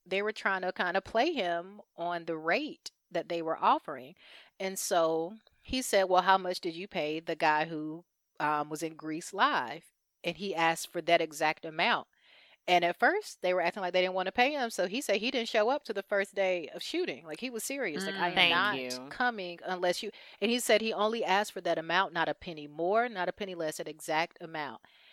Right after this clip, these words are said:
Speaker 1: And in my head, I'm like, "I can't even tell you the star of Grease Live. You should have
Speaker 3: No.
Speaker 1: asked
Speaker 2: Right.
Speaker 1: double
Speaker 3: Right.
Speaker 1: for what that guy did."
Speaker 3: Right.
Speaker 2: Double.
Speaker 1: So, and it was a really good article about how he had to stand his ground of just, like,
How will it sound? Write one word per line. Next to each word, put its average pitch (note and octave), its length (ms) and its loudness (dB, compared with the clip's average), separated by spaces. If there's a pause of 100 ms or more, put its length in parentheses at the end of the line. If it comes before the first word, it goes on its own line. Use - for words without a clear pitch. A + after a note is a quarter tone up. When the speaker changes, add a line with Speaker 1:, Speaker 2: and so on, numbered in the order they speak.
(300)
Speaker 1:
And G3 140 0
in A3 140 -2
my C4 160 6
head, G#3 360 4
I'm A#3 120 -2
like, G#3 360 -4 (760)
"I A#3+ 140 6
can't A#3+ 180 -6
even G3+ 180 -8
tell G#3 300 0
you D3 300 -8 (280)
the E3+ 100 -6
star D#3 320 4
of D3 160 -6
Grease D3+ 300 -8
Live. C3+ 380 -12 (100)
You E3 80 -8
should D3 300 4
have C#3 160 -2
Speaker 3:
No. D#3+ 60 4
Speaker 1:
asked D#3 260 4
Speaker 2:
Right. G#3 400 -6
Speaker 1:
double F3 600 6
Speaker 3:
Right. C#3+ 600 4
Speaker 1:
for F#3 140 -2
what E3 240 4
that G#3 220 2
guy C#3 260 -2
did." C#3 280 -8
Speaker 3:
Right. C#3 300 4
Speaker 2:
Double. A3+ 260 2
Speaker 1:
So, F3 720 2 (460)
and G3 220 0
it G3+ 140 0
was G3 160 -6
a F3 60 -6
really G3+ 220 -8
good F#3+ 200 -2
article F3+ 500 2
about D#3+ 300 -2
how E3 100 -4
he E3 160 -10
had E3 120 -6
to D#3+ 60 -8
stand D#3 340 -8
his D#3 140 -10
ground G3 560 -2
of D#3+ 140 -12
just, D#3 400 -4
like, D#3+ 320 -4